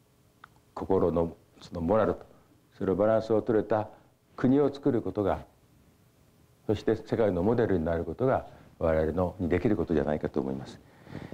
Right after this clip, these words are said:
えー、つまり、近代のいいところと先進性、今忘れ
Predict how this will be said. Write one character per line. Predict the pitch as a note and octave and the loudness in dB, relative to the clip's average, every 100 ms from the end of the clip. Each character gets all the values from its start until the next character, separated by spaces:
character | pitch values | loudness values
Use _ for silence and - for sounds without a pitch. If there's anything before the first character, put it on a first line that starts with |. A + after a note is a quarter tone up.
| - - - | -20 -10 -2
え | F2 E2+ E2+ E2+ E2 F2 - - - | 2 2 2 2 -2 -6 -16 -20 -14
ー、 | |
つ | - | -2
ま | G2 | 0
り、 | E2 E2 - - - | 0 -4 -8 -20 -12
近 | - A#2 | -2 2
代 | G2 F2+ | 2 2
の | F2+ G#2+ - - | 2 0 -2 -4
い | G#2+ | -4
い | |
と | F#2 | -4
こ | F2 E2+ | -6 -6
ろ | D#2+ | -2
と | A#2 A2+ - - | 0 0 -4 -6
先 | G2+ G2+ | -2 -2
進 | - G2 | -2 -6
性、 | - F#2+ F#2 | -4 -2 0
今 | G2 E2+ | 2 2
忘 | E2+ G#2+ | 0 2
れ | G2 G2 | 2 0